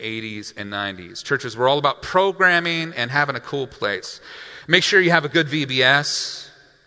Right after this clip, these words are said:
Uh, maybe a great Awana program. Uh, your, your youth group needed a really edgy name like, like Grounded or, or Rooted or, uh, The Tribe or The Well or,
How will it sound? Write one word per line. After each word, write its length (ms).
Uh, 420
maybe 240
a 60
great 280
Awana 480
program. 720
Uh, 200
your, 140
your 500
youth 340
group 280
needed 640
a 80
really 340
edgy 300
name 440
like, 380
like 220
Grounded 680
or, 360
or 140
Rooted 680
or, 300
uh, 200
The 160
Tribe 680
or 100
The 140
Well 640
or, 320